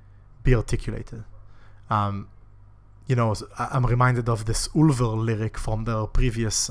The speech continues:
um, not previous, the recent album, uh, you know, "God's in heaven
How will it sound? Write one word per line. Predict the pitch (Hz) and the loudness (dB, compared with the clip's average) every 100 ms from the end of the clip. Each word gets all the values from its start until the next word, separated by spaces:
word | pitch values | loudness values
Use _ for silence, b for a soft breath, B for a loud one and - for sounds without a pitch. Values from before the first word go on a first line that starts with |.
| - | -6
um, | 120 101 107 | -6 -4 -2
not | 120 - | -2 -2
previous, | 110 104 101 | -4 -4 -4
the | 120 | -4
recent | 104 127 - 101 | -2 0 -2 -4
album, | 104 104 107 107 B B B B - | -4 -4 -4 -8 B B B B -4
uh, | 107 | -2
you | 104 110 | 0 0
know, | 113 | 0
"God's | 107 127 131 127 | 2 4 4 4
in | 113 | 2
heaven | 127 123 110 107 | 2 2 2 -2